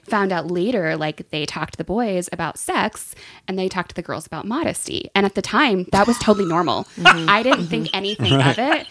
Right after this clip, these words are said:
Speaker 3: Right.
Speaker 1: except for the fact a little bit, I was like, "Well, I kinda wish I could have learned more." <laughs>
Speaker 3: Right.
Speaker 1: Like, "What did you guys learn?"
Speaker 3: Right. I know how to dress, but that sounds more interesting.
Speaker 1: Yeah,
Speaker 3: <laughs> You know, like
Speaker 1: right. Well, and it gives this idea, too, that, um,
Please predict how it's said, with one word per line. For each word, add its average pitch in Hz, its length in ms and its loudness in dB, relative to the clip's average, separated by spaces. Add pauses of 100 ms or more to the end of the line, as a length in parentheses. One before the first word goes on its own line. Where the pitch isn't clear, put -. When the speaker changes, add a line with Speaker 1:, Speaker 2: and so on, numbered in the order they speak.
(200)
Speaker 3:
Right. 185 200 6
Speaker 1:
except 254 220 2
for 277 80 -2
the 277 80 2
fact 240 240 2
a 226 60 -6
little 214 160 2
bit, 226 100 4
I 202 140 4
was 208 180 -2
like, 202 380 -4
"Well, 262 480 -2
I 240 100 2
kinda 339 220 2
wish 466 160 2
I 349 80 4
could 277 100 2
have 202 120 0
learned 190 380 4
more." 175 440 6
<laughs> - 520 -4
Speaker 3:
Right. - 280 4 (180)
Speaker 1:
Like, 285 440 2
"What 247 160 4
did 381 120 6
you 440 160 10
guys 370 140 8
learn?" 139 240 4 (160)
Speaker 3:
Right. 139 180 4 (320)
I 135 120 0
know 175 80 4
how 151 100 4
to 131 80 4
dress, 123 400 4
but - 220 -2
that 151 200 -6
sounds 147 460 -2 (200)
more 117 180 2
interesting. 147 400 4
Speaker 1:
Yeah, - 240 8
Speaker 3:
<laughs> - 40 4
You - 160 6
know, 370 60 8
like - 180 4 (240)
Speaker 1:
right. 359 180 -4 (1120)
Well, 294 120 2
and 302 100 6
it 277 60 2
gives 302 140 2
this 311 160 0
idea, 254 240 2
too, 262 320 0
that, 190 380 0
um, 175 420 -2